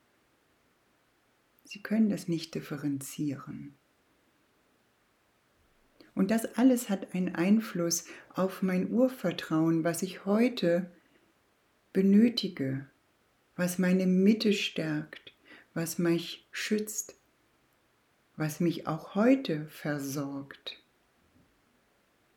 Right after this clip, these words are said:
Da ist etwas, was mir dieses Urvertrauen immer wieder schenkt.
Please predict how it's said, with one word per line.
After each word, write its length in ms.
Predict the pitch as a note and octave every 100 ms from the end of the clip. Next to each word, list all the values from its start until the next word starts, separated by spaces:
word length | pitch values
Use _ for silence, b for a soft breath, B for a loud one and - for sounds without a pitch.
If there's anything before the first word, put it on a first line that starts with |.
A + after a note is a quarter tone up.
| _ -
Da 100 | D#3
ist 300 | F#3+ G3 -
etwas, 720 | F#3 F3+ E3 D#3+ D#3 - - _ b b b b
was 280 | D#3+ D#3+ -
mir 200 | F3 E3
dieses 500 | D#3 F3 F3 F3 -
Urvertrauen 1000 | F#3 A3 - E3+ - - E3 E3+ E3+ - -
immer 340 | G3 F#3 F3
wieder 280 | E3 D3+ C#3+
schenkt. 680 | - C3+ B2+ C3 - -